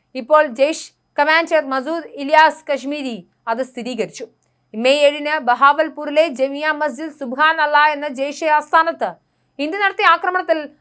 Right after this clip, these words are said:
അസറിന്റെ കുടുംബം ചിതറിപ്പോയി എന്ന് കശ്മീരി പറയുന്ന വീഡിയോ സാമൂഹിക മാധ്യമത്തിൽ വൈറലാണ്. പ്രിയപ്പെട്ട മൂത്ത സഹോദരി സാഹിബയും അവരുടെ ഭർത്താവും സഹോദരൻ ഹുസൈഫയും അദ്ദേഹത്തിന്റെ അമ്മയും അനന്തരവൻ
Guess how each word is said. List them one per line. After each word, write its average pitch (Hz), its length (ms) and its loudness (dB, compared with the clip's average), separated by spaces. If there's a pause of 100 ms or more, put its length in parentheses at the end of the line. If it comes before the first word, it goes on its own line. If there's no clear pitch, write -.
(180)
അസറിന്റെ 330 420 0
കുടുംബം 294 380 -6
ചിതറിപ്പോയി 302 580 -6
എന്ന് 285 180 -6 (360)
കശ്മീരി 320 460 -8
പറയുന്ന 285 360 -2 (120)
വീഡിയോ 269 260 -8 (120)
സാമൂഹിക 262 460 -6
മാധ്യമത്തിൽ 262 520 -10
വൈറലാണ്. 208 400 -8 (440)
പ്രിയപ്പെട്ട 247 340 -2 (100)
മൂത്ത 269 160 -6 (100)
സഹോദരി 285 420 -4 (380)
സാഹിബയും 294 580 -4 (300)
അവരുടെ 302 300 4
ഭർത്താവും 302 440 4 (280)
സഹോദരൻ 311 500 2 (160)
ഹുസൈഫയും 311 600 -2
അദ്ദേഹത്തിന്റെ 294 480 -4
അമ്മയും 302 360 -6
അനന്തരവൻ 302 420 -4